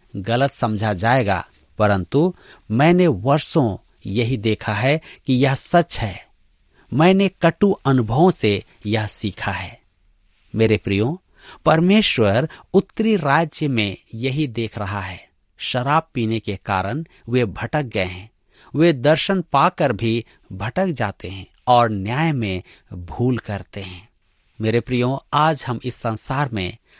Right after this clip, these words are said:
ऐसे लोगों को देखते हैं जो शराब के कारण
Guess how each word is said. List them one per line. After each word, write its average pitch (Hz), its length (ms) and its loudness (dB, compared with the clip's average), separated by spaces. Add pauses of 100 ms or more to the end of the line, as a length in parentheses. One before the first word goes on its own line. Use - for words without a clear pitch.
(200)
ऐसे 147 320 0
लोगों 123 280 0
को 110 160 -2
देखते 107 460 -2
हैं 131 260 -2 (400)
जो 160 260 2
शराब 156 440 2
के 131 180 0
कारण 110 420 0